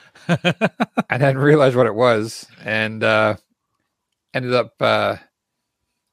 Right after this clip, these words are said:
Speaker 2: pan frying it for dinner one night, and it was fantastic.
Speaker 1: Mm.
Speaker 2: So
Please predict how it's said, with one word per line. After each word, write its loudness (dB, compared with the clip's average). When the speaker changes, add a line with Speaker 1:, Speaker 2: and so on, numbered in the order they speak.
Speaker 2:
pan -4
frying -2
it -6
for -8
dinner 0
one 0
night, -2
and -4
it -2
was -4
fantastic. -4
Speaker 1:
Mm. -8
Speaker 2:
So 0